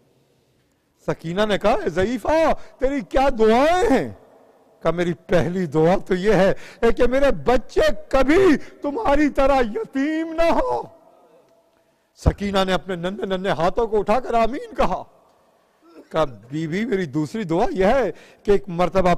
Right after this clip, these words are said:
फिर अपने इमाम की जियारत कर लो।" सकीना ने बाबा का नाम सुना,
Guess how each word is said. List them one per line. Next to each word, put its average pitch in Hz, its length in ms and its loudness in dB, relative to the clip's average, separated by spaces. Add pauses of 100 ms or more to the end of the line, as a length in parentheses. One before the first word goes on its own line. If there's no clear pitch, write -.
फिर 185 180 4
अपने 165 360 2
इमाम 160 320 0
की 147 180 -2
जियारत 147 560 6
कर 139 180 -2
लो।" 98 220 -14 (1300)
सकीना 156 380 -2
ने 151 120 -4
बाबा 143 320 0
का 160 120 -2
नाम 165 240 -2
सुना, 240 300 -4